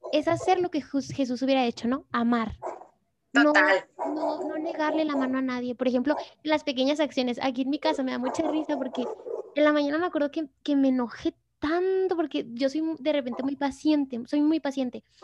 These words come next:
Speaker 1: Entonces ahora trato de tener bien presente, ok, de repente mi mamá se, se, se despierta así como, como enojadilla, ¿no? Pues es de mañana,
Speaker 2: Ujú.
Speaker 1: de, de genio, y ahí anda aventando de repente pestes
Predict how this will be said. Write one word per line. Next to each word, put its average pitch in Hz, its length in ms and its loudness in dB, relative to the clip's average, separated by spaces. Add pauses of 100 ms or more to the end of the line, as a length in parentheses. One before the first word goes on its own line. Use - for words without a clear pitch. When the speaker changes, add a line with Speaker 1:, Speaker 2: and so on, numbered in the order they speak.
(240)
Speaker 1:
Entonces 330 220 0
ahora 320 240 6
trato 320 200 0
de 330 60 0
tener 294 200 -2
bien 269 140 0
presente, 254 340 -2
ok, - 80 -4 (480)
de 277 80 -2
repente 262 280 -4
mi 294 120 0
mamá 254 220 2
se, 269 280 2
se, 269 420 4
se 254 100 2
despierta 247 400 0
así 254 140 0
como, 262 400 2
como 240 180 -4
enojadilla, 233 640 -4
¿no? 269 160 -4
Pues 277 140 -6 (180)
es 233 220 -4
de 247 80 -4
mañana, 240 580 0
Speaker 2:
Ujú. 262 60 2
Speaker 1:
de, 240 120 -4
de 233 160 -2
genio, 247 480 -4 (560)
y 285 500 4
ahí 285 480 0
anda 294 260 0
aventando 262 340 -4
de 254 100 -4
repente 226 340 -6
pestes 233 720 -4